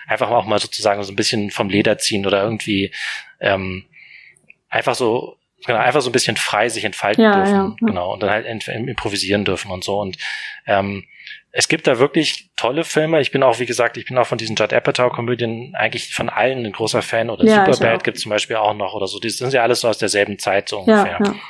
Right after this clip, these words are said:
Speaker 1: Und es zieht sich eigentlich auch bis heute. Und es, ich, teilweise ist es aber tatsächlich so, dass, dass sich dieses Konzept so ein bisschen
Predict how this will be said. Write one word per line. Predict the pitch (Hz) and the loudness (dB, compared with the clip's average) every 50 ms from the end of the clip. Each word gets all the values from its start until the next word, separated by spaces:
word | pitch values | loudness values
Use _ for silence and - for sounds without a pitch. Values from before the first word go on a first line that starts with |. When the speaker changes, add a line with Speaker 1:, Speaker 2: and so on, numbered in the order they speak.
| - - _ | -20 -8 _
Speaker 1:
Und | - - | 0 0
es | 107 - | 0 2
zieht | - 175 170 | 0 0 0
sich | 175 156 | 2 2
eigentlich | 143 143 131 120 143 | 2 2 2 2 0
auch | - | -2
bis | - - 120 - - | 0 0 0 2 2
heute. | 110 113 107 - - 98 104 127 - - - - - - - - - - - - - | 2 2 2 2 2 2 2 2 0 -4 -12 -18 -16 -14 -14 -14 -12 -12 -14 -16 -8
Und | _ - 127 | _ 0 0
es, | 127 120 - | 0 0 0
ich, | - 139 - - - - _ _ _ _ _ _ _ _ _ | -4 -4 -6 -6 -6 -10 _ _ _ _ _ _ _ _ _
teilweise | - - 113 139 151 151 151 147 - 156 147 147 - _ | -2 2 2 2 2 2 0 2 2 2 0 0 -2 _
ist | - 156 - | -6 -4 -2
es | 165 143 | -2 0
aber | - 127 120 123 | 0 2 2 2
tatsächlich | - 120 - - 123 127 120 | 0 0 -2 -2 -4 -2 -2
so, | - 123 | -2 -2
dass, | 123 113 - - 135 - | -2 -2 -4 -8 -8 -4
dass | - 113 - | -4 -4 -2
sich | 117 - | -4 -6
dieses | - 113 113 110 - | -6 -6 -4 -4 -2
Konzept | - 117 107 - - 127 127 - - | -2 -2 -2 2 0 0 0 -2 -6
so | - - | -6 -6
ein | 104 98 | -4 0
bisschen | - 127 - - - 131 123 120 113 113 113 110 - _ | 0 2 2 2 2 2 2 2 0 -2 -4 -4 -8 _